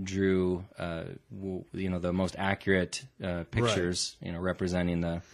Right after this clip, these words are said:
Speaker 1: the data that they could find. And people were unnerved. I mean, rightly so.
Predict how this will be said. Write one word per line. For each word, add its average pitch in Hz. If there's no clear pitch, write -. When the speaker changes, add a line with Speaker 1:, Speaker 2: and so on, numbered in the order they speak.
Speaker 1:
the 87
data 87
that 82
they 92
could 80
find. 90
And 87
people 156
were 104
unnerved. 104
I 92
mean, 92
rightly 95
so. 98